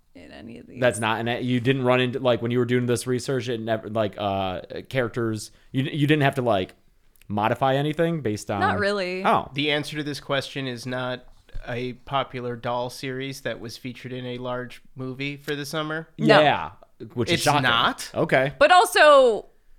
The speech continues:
Speaker 1: Barbie's also a toy.
Speaker 3: That's true.
Speaker 2: That's true.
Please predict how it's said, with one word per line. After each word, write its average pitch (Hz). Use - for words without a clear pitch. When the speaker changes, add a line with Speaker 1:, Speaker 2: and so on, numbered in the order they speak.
Speaker 1:
Barbie's 214
also 175
a -
toy. -
Speaker 3:
That's 127
true. -
Speaker 2:
That's 135
true. -